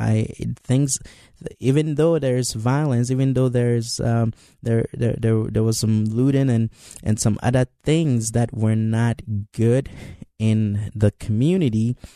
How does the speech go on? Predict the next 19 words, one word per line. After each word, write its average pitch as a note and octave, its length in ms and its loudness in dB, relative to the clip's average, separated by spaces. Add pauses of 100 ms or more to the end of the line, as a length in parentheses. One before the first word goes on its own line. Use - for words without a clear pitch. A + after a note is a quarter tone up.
(440)
we C3 440 2
are G#2 240 0
still G#2+ 360 0 (100)
okay. - 440 -4
And B2 360 0 (240)
around D#3 520 0
that C#3+ 260 -4
time, A2 600 0 (520)
God C#3+ 480 0
started A#2 540 -2
a G2+ 80 -2
move. G2+ 600 -2 (320)
God C#3 220 0
started B2 360 -2
a A2 100 0
revival, G2+ 580 0
healing, A2+ 640 -2 (460)
and G#2+ 220 0
we G#2+ 180 0